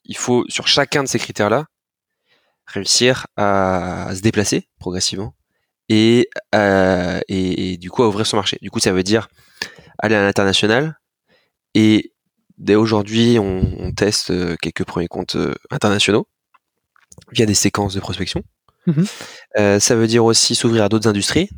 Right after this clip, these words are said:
Speaker 1: Donc là, étant donné aussi qu'on a eu un petit peu d'inbound, euh, on, on, on comprend quelles sont les top dix industries qui, au-delà du software, euh, vont être, vont être intéressantes pour nous.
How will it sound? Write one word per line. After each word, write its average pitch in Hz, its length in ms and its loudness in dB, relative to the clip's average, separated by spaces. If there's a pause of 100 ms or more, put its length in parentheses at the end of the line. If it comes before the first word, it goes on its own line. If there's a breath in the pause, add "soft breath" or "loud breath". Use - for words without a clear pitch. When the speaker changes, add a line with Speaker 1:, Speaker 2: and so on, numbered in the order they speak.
(180)
Speaker 1:
Donc - 160 -8
là, 113 100 2 (580)
étant 120 120 0
donné 127 120 6
aussi 131 240 2
qu'on 120 120 2
a 107 80 6
eu 104 40 6
un 104 60 2
petit - 120 -2
peu 107 100 0
d'inbound, 117 540 0 (840)
euh, 101 300 0 (680 loud breath)
on, 107 80 -6 (220)
on, 104 560 0
on - 60 0 (100)
comprend 131 440 0 (240)
quelles 117 200 0
sont 131 360 2 (180)
les 104 840 2 (160)
top 117 200 2
dix 127 340 0
industries 127 600 -2
qui, 113 200 -2
au-delà 113 200 2
du 107 100 -10
software, 113 480 2
euh, 101 180 2
vont 101 160 -2
être, 101 180 -4
vont 104 260 -6
être 98 60 -6
intéressantes 98 440 -6
pour 104 120 -4
nous. 131 140 -2